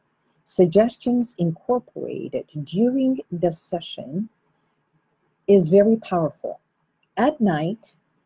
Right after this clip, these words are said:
they repeat or they listen to the hypnotic suggestions, the C D or the recording that I give them. And while they're listening to that, they go to sleep. Now, the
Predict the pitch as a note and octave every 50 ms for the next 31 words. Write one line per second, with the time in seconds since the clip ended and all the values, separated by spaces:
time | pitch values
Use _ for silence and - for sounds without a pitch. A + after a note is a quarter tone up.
0 | _ _ _ _ _ _ _ _ _ _ _ _ _ _ _ D#3+ D#3 F#3 F#3 G3+
1 | F#3+ G3 G3+ G#3 G#3 - - B3 B3+ B3+ C4 C4 _ - F#3 E3+ E3 E3 E3+ E3
2 | F3 F3 E3+ F3 A3 C#4 C4+ - - A3+ F#3 E3 E3+ E3+ F3 F3+ - - - E3+
3 | F3+ F3+ - F3 - _ F3+ E3+ D#3+ E3+ E3+ E3+ - - G3+ F#3+ - E3 D3 -
4 | - - E3 D#3+ E3 F3 F3 - - F#3 F#3 F3+ - - - - D#3 D3+ D3+ -
5 | C#3+ D3+ D#3+ - F3+ F3 E3 F3+ F3 F3+ F3 D#3+ - _ - C#3 C#3 C3+ C#3+ D#3
6 | D#3 D#3 D3 C#3+ C#3+ D3 C#3+ C#3+ F3 F#3+ F#3+ F#3 E3 D#3 B2+ B2 B2+ B2+ _ _
7 | _ _ _ _ _ _ _ _ _ _ - E3+ D#3+ D#3+ D#3+ D#3+ D#3+ D#3+ E3 D#3+
8 | - _ _ _ - C#3 C#3 D#3 E3 E3+ F3+ G3 F#3+ G3 G#3 G#3 G3+ F3+ - E3+
9 | D3+ D#3 D3+ D3+ D#3 E3 A3 C4 C4 - - G#3+ F#3+ E3+ E3 D#3+ D#3+ - E3 D3+
10 | D#3 C#3+ C#3 D3 F3 - - - - _ _ _ _ _ _ _ _ _ D#3+ D3+
11 | C#3+ - D3+ D3 D3 - - - D3 A#2+ - - _ _ _ _ _ _ _ _
12 | _ _ _ _ _ _ _ _ _ _ _ - E3 D#3+ D3+ D#3 D#3 E3+ D3+ D3+